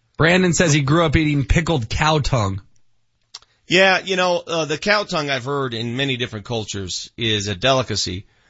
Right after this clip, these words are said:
Speaker 2: My, my grandfather, my, uh, ninety-four-year-old grandfather in Italy loves, uh, I've told you this, pig's feet.
Speaker 1: Mm.
Speaker 2: Uh, pig's feet, whenever he comes here to America to visit, we have, uh, pickled pig's feet. We have a jar of pig's feet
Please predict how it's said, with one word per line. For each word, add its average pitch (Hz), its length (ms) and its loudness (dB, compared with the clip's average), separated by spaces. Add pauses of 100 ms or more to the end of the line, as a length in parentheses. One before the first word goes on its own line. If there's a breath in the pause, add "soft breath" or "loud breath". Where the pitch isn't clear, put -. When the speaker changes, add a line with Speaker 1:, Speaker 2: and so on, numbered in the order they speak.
(140)
Speaker 2:
My, 147 400 4
my 143 240 2
grandfather, 110 680 -4
my, 104 320 -4
uh, 98 80 -6
ninety-four-year-old 110 680 -4
grandfather 107 460 -2
in 95 80 -2
Italy 113 260 -2
loves, 104 420 -2
uh, 90 180 -2 (380)
I've - 140 -2
told 135 180 4
you 113 60 -2
this, 95 120 -2
pig's 135 320 4
feet. - 340 -10 (300)
Speaker 1:
Mm. 117 260 -2 (500)
Speaker 2:
Uh, 107 120 2
pig's 160 280 2
feet, 170 260 0
whenever 151 340 2
he 156 140 -2
comes 147 300 0
here 156 120 0
to 139 140 -2
America 135 320 2
to 123 60 -2
visit, 135 300 2
we 131 180 0
have, 131 200 0 (120)
uh, 110 260 2 (380 soft breath)
pickled 180 360 -2
pig's - 240 2
feet. 110 200 -4
We 127 80 0
have 139 120 2
a 113 60 -4
jar 139 320 2
of 147 80 -4
pig's 151 240 -2
feet 90 240 -10